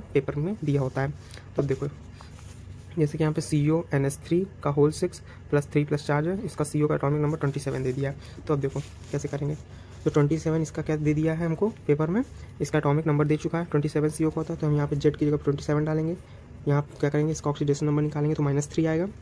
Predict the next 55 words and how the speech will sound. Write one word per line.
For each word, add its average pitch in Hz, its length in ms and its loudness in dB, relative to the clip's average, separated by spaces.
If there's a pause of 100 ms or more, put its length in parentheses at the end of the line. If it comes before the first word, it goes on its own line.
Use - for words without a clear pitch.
(240)
ऑक्सीडेशन 143 320 2
number 156 140 4
मैंने 147 140 2
तुमको 147 180 2
भी 147 60 6
निकाल 143 200 2
के 147 60 2
बताया, 147 280 0
देखो 143 140 0
कैसे 143 200 -2
निकाला। 143 220 -2 (560)
X, 156 200 -4 (240)
सीओ 151 240 4
को 156 100 0
हम 151 80 2
क्या 156 100 2
मान 151 160 2
लेंगे, 151 260 2
सीओ 147 240 2
को 156 80 2
मान 147 200 4
लिया 147 140 4
हमने 151 260 0
X, - 180 -6 (560)
एनएच 139 180 2
थ्री, 185 260 0 (160)
एनएच 139 200 -2
थ्री 156 100 2
के 156 100 2
जो, - 120 -4 (240)
कितना 156 300 0
यहाँ 151 200 2
पे 160 80 0
नंबर 151 260 0
है, 175 60 -4
सिक्स - 280 -4
है, 208 60 0 (240)
तो 147 60 -12
सिक्स, - 280 4 (160)
एनएच 139 140 4
थ्री - 140 -2
के - 0 -
ऊपर 147 160 0
charge 147 180 2
कितना 151 180 -2
होता 147 140 0
है, 139 60 0
ज़ीरो 139 220 2
होता 175 200 0
है, 185 60 -4
तो 151 100 -2
हम 143 120 2
ज़ीरो 139 220 0
लिख 156 140 0
दिया, 185 240 4